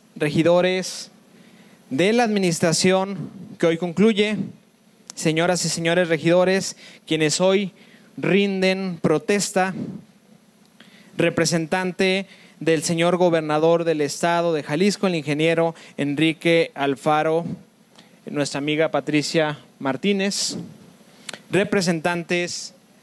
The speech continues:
de la iglesia, la industria, el comercio, los colegios de profesionistas, organizaciones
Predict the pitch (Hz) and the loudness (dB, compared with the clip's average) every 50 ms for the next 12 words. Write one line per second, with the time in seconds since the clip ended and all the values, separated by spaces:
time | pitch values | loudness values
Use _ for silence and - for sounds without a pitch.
0 | _ - - 147 151 143 143 139 139 139 165 190 185 170 - 190 180 180 180 185 | _ -6 0 0 2 2 2 2 2 2 2 2 2 2 2 2 0 0 0 -2
1 | 175 - - - _ _ _ _ _ _ _ _ _ _ _ _ _ _ - _ | -10 -16 -20 -20 _ _ _ _ _ _ _ _ _ _ _ _ _ _ -20 _
2 | - - 139 139 147 156 165 190 208 196 - - 185 185 185 180 180 185 175 - | -4 -2 0 0 0 2 2 2 2 2 0 -2 0 0 0 0 -2 -6 -12 -14
3 | - _ _ _ - - _ _ _ - 143 143 139 - 151 151 170 190 208 208 | -18 _ _ _ -20 -20 _ _ _ -10 -10 -10 -6 -6 -6 -2 -2 0 0 0
4 | - - - 180 175 180 175 - - - - - - - _ _ _ _ _ _ | 0 2 2 4 4 4 2 0 -4 -6 -8 -10 -12 -16 _ _ _ _ _ _
5 | _ _ _ _ - - 160 185 214 202 - - 208 196 196 196 190 - - 196 | _ _ _ _ 0 2 4 4 4 2 0 2 2 4 4 2 0 0 0 0
6 | 196 190 180 160 175 190 190 - 196 180 160 175 160 - - 160 160 165 165 160 | 2 0 0 0 0 -2 0 0 -2 -2 -2 -4 -4 -4 -4 -2 -2 -2 -2 -2
7 | - - 175 165 170 165 - - - - - _ - _ _ _ _ - - 165 | -2 0 0 0 0 -2 -4 -8 -8 -10 -14 _ -20 _ _ _ _ -2 0 2
8 | 175 190 202 202 190 180 156 156 160 143 - 180 175 175 175 175 170 170 175 170 | 2 2 0 -2 -4 -4 -6 -8 -6 -6 -4 -2 -2 -2 -2 -2 -2 -2 -2 -4
9 | - - - | -6 -12 -12